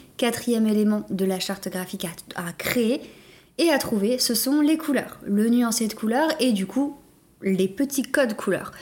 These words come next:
Les petits codes couleurs, ça va être des petits codes en fait que tu pourras retrouver facilement quand tu choisis une couleur pour pouvoir avoir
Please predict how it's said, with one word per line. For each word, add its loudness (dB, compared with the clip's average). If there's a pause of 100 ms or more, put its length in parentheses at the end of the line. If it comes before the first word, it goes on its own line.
(360)
Les 2
petits -4
codes 2
couleurs, 0
ça -2
va 0
être 2
des 0
petits -4
codes 0
en 0
fait -2
que -10
tu -10
pourras -2
retrouver -6
facilement 0
quand -4
tu -12
choisis 0
une 2
couleur 0 (380)
pour 0
pouvoir 0
avoir 0